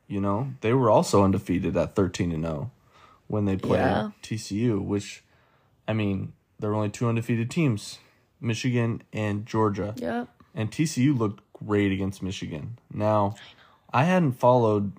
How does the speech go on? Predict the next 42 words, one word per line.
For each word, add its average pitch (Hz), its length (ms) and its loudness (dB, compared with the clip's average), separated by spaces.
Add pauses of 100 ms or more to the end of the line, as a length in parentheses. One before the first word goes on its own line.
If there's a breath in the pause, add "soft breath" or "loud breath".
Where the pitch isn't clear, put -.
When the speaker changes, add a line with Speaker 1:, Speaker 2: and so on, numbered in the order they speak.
Speaker 1:
either 117 260 2
of 107 60 2
these 101 200 0
teams 107 260 -4
super 123 320 0
closely. 113 600 0
I 101 80 2
didn't 101 240 0
know 98 520 2 (560)
many 104 380 -2
of 98 60 2
the 98 80 0
players. 110 580 4
Speaker 2:
Yeah. 104 220 6
Speaker 1:
I 107 40 4
knew 101 200 2
a - 580 -12
couple 120 180 -4
of 101 80 -6
the 104 40 -4
guys, 101 260 0
but, - 340 -6 (680 soft breath)
you 120 180 -2
know, 117 100 0
you 117 160 0
look 156 200 -2
at 135 100 -8
that 120 300 2
and 101 80 -2
it's - 200 -8
like, 85 420 -6 (240)
man, 101 520 -4 (220)
can 127 140 -4
they, 147 240 0
can 127 300 -4
Michigan 165 520 -4
and 117 200 -6
Georgia 120 340 -2
really 110 280 -4
be 110 180 -8
that 98 320 -4
different? 131 440 -4